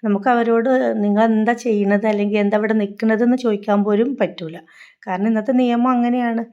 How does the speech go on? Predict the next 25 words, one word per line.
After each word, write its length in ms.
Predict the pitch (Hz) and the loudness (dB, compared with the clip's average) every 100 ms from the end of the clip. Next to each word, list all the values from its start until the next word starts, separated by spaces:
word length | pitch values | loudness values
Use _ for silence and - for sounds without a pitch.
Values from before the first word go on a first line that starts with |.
| - - - _ | -20 -20 -20 _
അപ്പം 160 | 196 202 | -4 -2
അതുകൊണ്ട് 320 | 202 208 220 | 0 0 0
കൂടി 240 | 226 226 | 0 0
തന്നെയാണ് 480 | 233 226 226 208 214 | -2 -2 0 0 2
നമ്മളെ 300 | 220 196 208 | 0 0 -2
നാട്ടിൽ 380 | 214 196 196 208 | -2 -6 -4 -2
ഇങ്ങനത്തെ 480 | 208 196 196 202 220 | -2 0 -2 -2 -4
ഓരോ 440 | 196 202 208 233 | -2 0 2 2
ഒരുപാട് 560 | 240 208 233 247 269 285 | 0 -2 -2 0 0 -2
പ്ര-, 220 | 254 233 | -6 -6
പ്രശ്നങ്ങൾ 640 | 202 196 - 214 196 190 | -8 -10 -12 -6 -4 -2
ഉണ്ടായിക്കൊണ്ടിരിക്കുന്നത്. 840 | 190 185 180 180 175 180 185 185 180 - - _ | -2 -2 -4 -4 -6 -10 -12 -12 -12 -14 -20 _
കുട്ടികൾക്ക് 460 | 220 - 196 190 | -10 -4 -4 -2
ഇതൊക്കെ, 260 | 208 208 214 214 240 196 185 | -4 -4 -2 -2 0 -4 -4
എന്താ 260 | 185 196 | -2 0
പറയുക, 440 | 196 185 185 190 190 | 0 -2 -2 -4 -4
ഒരു, 340 | 185 208 - - _ _ _ _ _ _ _ | -2 -4 -4 -16 _ _ _ _ _ _ _
ആ, 60 | 208 202 | -12 -8
അവർക്കൊരു 360 | 185 190 190 247 | -6 -8 -2 2
വളം 260 | 233 220 | 2 2
വെച്ച് 240 | 247 233 254 | 0 -2 0
കൊടുക്കുന്ന 420 | 240 226 233 233 | 0 0 0 2
പോലെയാണ് 460 | 220 220 220 190 180 | 2 0 2 0 -2
കേട്ടോ. 340 | 175 - | -8 -12
ഈ 60 | 196 | -14